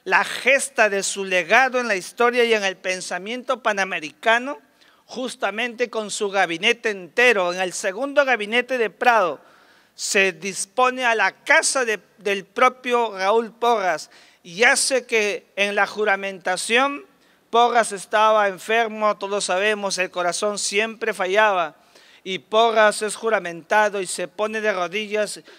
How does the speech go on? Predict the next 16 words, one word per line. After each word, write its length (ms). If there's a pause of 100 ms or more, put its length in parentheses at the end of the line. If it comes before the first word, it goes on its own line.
(140)
y 160
así 240
lo 140
recuerda 480
el 100
propio 320
Luis 160
Alberto 380
Sánchez. 480 (340)
"He 300
ahí 240
el 180
hombre, 560
aun 420
cuando 440
pálido, 720